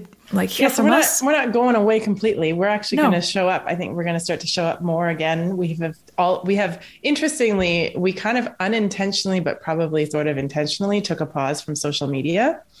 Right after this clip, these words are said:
Speaker 1: Yes.
Speaker 2: And, um, and this is just kinda coming to me too, as we're talking through this. I think we are probably gonna start to show up more again on social media while we <laughs> take this pause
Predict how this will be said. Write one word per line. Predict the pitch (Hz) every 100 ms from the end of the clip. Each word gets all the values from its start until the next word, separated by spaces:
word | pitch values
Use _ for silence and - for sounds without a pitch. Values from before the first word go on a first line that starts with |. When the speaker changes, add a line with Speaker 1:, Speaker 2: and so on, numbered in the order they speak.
| - -
Speaker 1:
Yes. | 180 165 165 - - -
Speaker 2:
And, | 196 175 165 170 175 - - _ -
um, | 165 147 143 147 - -
and | - 151 156 147 -
this | 170 170
is | 160
just | 151
kinda | - 151
coming | 147 151 147
to | 151
me |
too, | 147 202
as | 165
we're | 156
talking | 151 135 - 143
through | - 208
this. | 165 - 170 - - - - -
I | 185
think | - 175 156 - - - _ _ - -
we | 185 175
are | 160 151 151 151
probably | 160 160 160
gonna | 151 143 139
start | - 143
to | -
show | 143 151
up | 139 -
more | 147 135
again | 165 170 180
on | 180
social | 185 175 -
media | 160 151 185 233 220
while | 170 143
we | 165
<laughs> | -
take | 202 -
this | 185
pause | 170 190 156 73 160 151